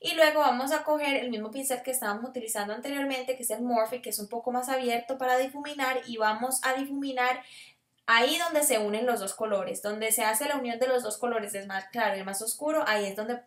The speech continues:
tenemos que difuminar. Y luego vamos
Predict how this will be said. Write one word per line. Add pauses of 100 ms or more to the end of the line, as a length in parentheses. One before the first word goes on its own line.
tenemos
que
difuminar. (580)
Y
luego
vamos